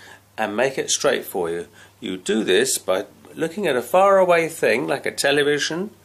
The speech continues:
and you move your eyes through the whole surface of the lens. You'll notice if it's a varifocal, the lower half will be blurry at a long distance, and this simply is the reading area. As you do this,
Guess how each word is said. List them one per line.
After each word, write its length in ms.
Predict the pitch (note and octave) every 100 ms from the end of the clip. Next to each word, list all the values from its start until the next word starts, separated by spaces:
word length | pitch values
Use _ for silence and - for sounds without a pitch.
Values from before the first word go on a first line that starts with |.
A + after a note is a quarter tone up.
| _ - - _ _ _ _ _ _ _ -
and 140 | A2+
you 60 | A2+
move 260 | B2+ F3 G3+
your 160 | F3
eyes 260 | C3 C3 C3+
through 100 | C#3
the 140 | A#2+
whole 180 | D3 E3+
surface 580 | - F3+ D#3 C#3+ D3 -
of 160 | C#3+
the 80 | D3+
lens. 640 | C#3+ B2+ F#2+ F#2+ F#2+ - - _ _ _ -
You'll 120 | C3+
notice 340 | C#3+ D#3+ D3
if 80 | C#3+
it's 160 | C#3+ C3
a 80 | A#2
varifocal, 960 | F#3 F#3+ E3 B2 - G#2+ G#2 - C3+
the 100 | C#3
lower 380 | D3 F#3 A3 B2+
half 340 | C3 C3+ C3+
will 60 | A#2
be 140 | C3
blurry 520 | C3 - D#3 D#3+ D3+ D3
at 140 | C3+
a 40 |
long 260 | B2+ B2+ B2+
distance, 560 | C3 B2 - F#2 - - - - - -
and 100 | A#2
this 220 | D3+ D3
simply 300 | F3 D3 D3
is 160 | C3+ A#2+
the 100 | A#2
reading 480 | C#3 D3+ C3+ A#2+ A2
area. 540 | G2+ G2 F2 E2 F2+ - _ - - _ _
As 220 | - F#3 A3+
you 100 | G3
do 320 | - F#3+ F#3
this, 680 | A2 G2+ D#3 - - -